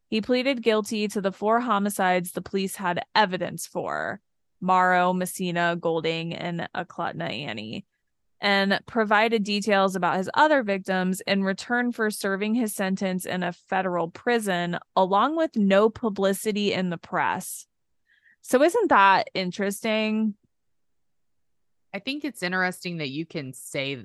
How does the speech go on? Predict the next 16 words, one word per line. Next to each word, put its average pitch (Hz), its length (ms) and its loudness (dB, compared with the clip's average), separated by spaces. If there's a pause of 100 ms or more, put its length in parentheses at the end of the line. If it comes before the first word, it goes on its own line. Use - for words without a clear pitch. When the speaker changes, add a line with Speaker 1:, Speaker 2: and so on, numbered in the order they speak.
(160)
Speaker 2:
that 131 240 -8
that's 127 300 -8
what 139 220 -12
you 131 100 -12
want. 113 420 -14 (200)
Like, 156 380 -4 (1800)
press 247 340 -4
is 185 140 -10
press. - 720 -2 (140)
If 170 160 -14
you 226 140 -4
did 208 240 0
it, 156 320 -2 (600)
it's - 160 -10
coming 208 260 -4
out. 151 220 -2